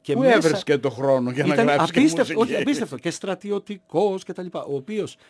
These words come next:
Speaker 1: είχε περάσει πάρα πολλά χρόνια σε διάφορες περιόδους της ζωής του στην Κωνσταντινούπολη.
Speaker 2: Μμμ.
Speaker 1: Εκεί μεγάλωσε, όταν ήταν μικρός,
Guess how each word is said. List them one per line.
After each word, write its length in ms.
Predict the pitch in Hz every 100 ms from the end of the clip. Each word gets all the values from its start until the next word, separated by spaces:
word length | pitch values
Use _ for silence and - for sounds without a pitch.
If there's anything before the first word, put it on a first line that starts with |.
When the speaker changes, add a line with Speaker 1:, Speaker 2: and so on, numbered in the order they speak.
| _
Speaker 1:
είχε 180 | 165 185
περάσει 280 | 196 208 - -
πάρα 320 | 208 240 220
πολλά 240 | - 165
χρόνια 300 | - 147 139
σε 120 | 117
διάφορες 520 | 113 113 160 180 165 -
περιόδους 420 | 127 123 117 -
της 100 | 104
ζωής 320 | 101 107 -
του 260 | 151 165 - _ _ _
στην 160 | -
Κωνσταντινούπολη. 800 | 156 147 143 143 123 - - - _ _
Speaker 2:
Μμμ. 120 | 110 113
Speaker 1:
Εκεί 240 | 110 180
μεγάλωσε, 680 | 202 185 143 185 180 127 120
όταν 180 | 117 147
ήταν 120 | 160
μικρός, 520 | 135 113 123 190 -